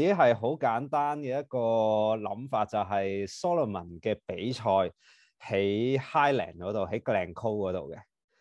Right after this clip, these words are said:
咁 Glencoe 咧就係喺 Glasgow 揸大約兩個鐘頭車就去到嘅。就係因為呢個比賽，我好想去，所以咧我就定居喺呢個 Glasgow，就係為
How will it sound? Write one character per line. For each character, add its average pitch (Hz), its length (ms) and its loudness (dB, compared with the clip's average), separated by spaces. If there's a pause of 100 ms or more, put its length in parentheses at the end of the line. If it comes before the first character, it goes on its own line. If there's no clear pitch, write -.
(220)
咁 165 260 0
Glencoe 117 1000 0
咧 160 100 0
就 - 140 -6
係 95 340 -2
喺 101 200 -6
Glasgow 135 720 -4
揸 123 400 0
大 92 180 -4
約 92 260 -4
兩 90 240 -2
個 104 120 -2
鐘 131 120 -6
頭 101 200 -6
車 107 240 -2
就 87 200 -8
去 82 80 -8
到 82 120 -12
嘅。 73 120 -16 (480)
就 135 120 2 (100)
係 110 160 2
因 170 160 0
為 123 100 2
呢 135 120 -2
個 127 80 -2
比 90 280 -8
賽， 113 120 -10 (720)
我 117 180 4
好 117 340 0
想 95 320 -2
去， 90 160 -8
所 139 320 0
以 143 60 10 (120)
咧 - 140 4 (380)
我 120 160 4
就 110 580 0 (240)
定 113 440 0
居 156 80 2
喺 147 420 4
呢 123 100 0
個 113 100 -2 (220)
Glasgow， 120 480 -4
就 113 120 -2
係 107 120 4
為 107 180 0